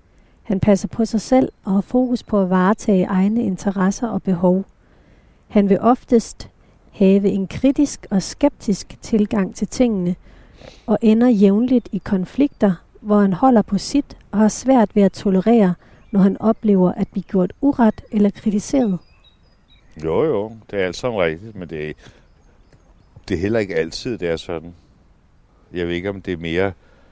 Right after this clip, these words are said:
Speaker 2: udtalt for mig, end det er for alle mulige andre, det ved jeg ikke.
Speaker 1: Der står her, "men er mere påpasselig, når det kommer til at have tillid til mennesker omkring sig." Så hvordan har du det for eksempel med mig lige nu?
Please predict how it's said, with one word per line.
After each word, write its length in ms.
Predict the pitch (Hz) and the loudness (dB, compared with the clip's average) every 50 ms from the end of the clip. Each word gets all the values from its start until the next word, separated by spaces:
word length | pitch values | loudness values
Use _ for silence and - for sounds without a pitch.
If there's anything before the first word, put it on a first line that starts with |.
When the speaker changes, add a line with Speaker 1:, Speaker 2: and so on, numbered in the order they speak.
| _ _ _ _ _ _ _ _ _ | _ _ _ _ _ _ _ _ _
Speaker 2:
udtalt 1040 | 127 135 143 160 160 123 - - _ _ _ _ _ _ - - 135 120 92 85 | -4 -2 -2 -2 -2 -4 -6 -14 _ _ _ _ _ _ -6 -2 0 0 0 -2
for 120 | - - 98 | -6 -10 -8
mig, 300 | 92 90 87 95 107 120 | -4 -2 -2 0 -2 -4
end 100 | 113 107 | -4 -4
det 80 | 107 | -2
er 100 | 101 98 | -2 -2
for 160 | 95 - 117 104 | -4 -4 -4 -4
alle 180 | 98 101 113 | -4 -4 -4
mulige 240 | 113 117 117 113 101 | -6 -8 -6 -4 -4
andre, 260 | 92 90 98 120 139 | -4 -4 -6 -8 -10
det 180 | 131 131 127 127 | -10 -10 -10 -10
ved 120 | 123 - | -10 -8
jeg 120 | - 107 123 | -8 -6 -6
ikke. 160 | 135 135 - - - - _ - - _ _ _ _ _ _ _ _ - | -8 -10 -14 -18 -20 -20 _ -20 -20 _ _ _ _ _ _ _ _ -2
Speaker 1:
Der 80 | 202 | -2
står 280 | 196 - - 240 226 220 | -2 0 0 0 2 4
her, 300 | 214 226 208 196 190 - - - | 4 4 4 4 2 0 -4 -4
"men 220 | 233 214 208 202 | -2 0 2 2
er 60 | 202 | 2
mere 240 | 196 202 208 226 247 | 2 4 4 2 2
påpasselig, 600 | - - 240 - - - 226 233 - - - 220 208 | 2 0 -4 -2 0 2 2 2 2 0 -2 -2 0
når 140 | 202 196 | 2 0
det 120 | 185 196 - | 0 -2 -2
kommer 280 | - 254 233 226 208 202 | -2 -2 0 0 0 0
til 120 | - - | 2 2
at 40 | 208 | 2
have 80 | 202 - | 2 2
tillid 420 | - - 254 247 254 254 220 190 | 0 -2 0 0 2 2 0 0
til 160 | - - 196 | -2 -2 0
mennesker 400 | 196 190 190 208 208 - - 208 | 0 2 0 0 -2 -4 -4 -2
omkring 400 | 196 190 185 - 196 190 185 196 | -2 -2 -2 -2 -2 -2 -2 -4
sig." 160 | - - - - - _ _ _ _ _ _ _ _ _ _ _ _ _ - | -4 -4 -4 -4 -8 _ _ _ _ _ _ _ _ _ _ _ _ _ -8
Så 60 | 226 | -4
hvordan 300 | 196 214 - 226 220 233 | -2 0 2 2 2 2
har 140 | 233 240 220 | 4 2 2
du 120 | 190 208 | 2 0
det 160 | 202 202 208 - | 0 0 0 0
for 80 | 220 | -2
eksempel 380 | 196 - - 214 202 196 190 196 | -2 -2 -2 -2 -2 -2 -2 -2
med 400 | 196 185 185 185 185 180 185 - | 0 2 2 4 4 2 0 0
mig 500 | - 196 185 180 175 175 175 190 220 - | -2 -4 -2 0 2 2 2 2 0 0
lige 240 | - 226 208 220 214 | -2 -2 0 0 0
nu? 260 | 214 214 233 240 240 | 2 0 0 0 -2